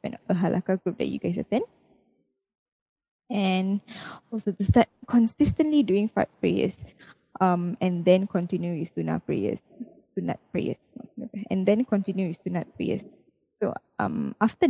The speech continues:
that, work towards, um, understanding what you're reading, and, uh, inshallah, this will help you with khusyuk. So when you, I think sometimes we, oh,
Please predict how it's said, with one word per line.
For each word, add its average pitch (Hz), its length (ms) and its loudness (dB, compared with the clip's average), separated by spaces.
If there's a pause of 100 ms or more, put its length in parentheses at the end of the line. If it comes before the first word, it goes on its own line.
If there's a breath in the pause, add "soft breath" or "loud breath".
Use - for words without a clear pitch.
that, 160 240 6 (160)
work 214 240 4 (160)
towards, 208 480 0 (480)
um, 185 640 -2
understanding 190 800 6
what - 160 -2
you're 180 240 2
reading, 170 720 -2
and, 175 480 -4 (400)
uh, 160 160 -2
inshallah, 190 400 -2
this 196 160 -2
will 185 160 0
help 190 160 2
you 175 240 0
with - 80 -12
khusyuk. - 320 -4 (640)
So 247 80 0
when 190 160 0
you, 170 480 2 (560)
I 220 80 8
think 349 400 -2 (240)
sometimes 269 640 2
we, 175 640 -2
oh, 175 240 -2